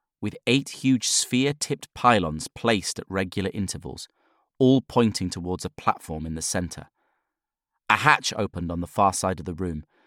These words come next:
and a wire cage mounted on caterpillar tracks began to slowly roll towards the platform. Inside the cage was a rather confused-looking dog, with a long, shaggy grey and white coat.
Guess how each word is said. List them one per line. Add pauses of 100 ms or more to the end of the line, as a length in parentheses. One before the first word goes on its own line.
(160)
and
a
wire
cage
mounted
on
caterpillar
tracks
began
to
slowly
roll
towards
the
platform. (1080)
Inside
the
cage (460)
was
a
rather
confused-looking
dog, (680)
with
a
long,
shaggy
grey
and
white
coat.